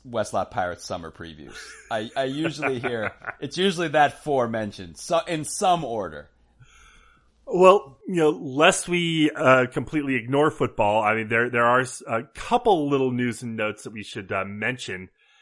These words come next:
Speaker 2: And, you know, I was very pleasantly surprised to see tweeted out today, um,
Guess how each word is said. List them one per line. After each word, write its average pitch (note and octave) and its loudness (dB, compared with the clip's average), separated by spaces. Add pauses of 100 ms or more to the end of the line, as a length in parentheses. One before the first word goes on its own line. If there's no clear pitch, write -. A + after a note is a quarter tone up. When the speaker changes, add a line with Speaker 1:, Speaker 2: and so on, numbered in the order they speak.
(200)
Speaker 2:
And, A2+ 0
you B2+ -6
know, G#2 2
I A2 4
was B2 -2
very F3 -4
pleasantly D3+ -4
surprised B2+ -2
to A2 -14
see A#2+ -8
tweeted B2 -6
out B2 4
today, G#2 0 (420)
um, A2 0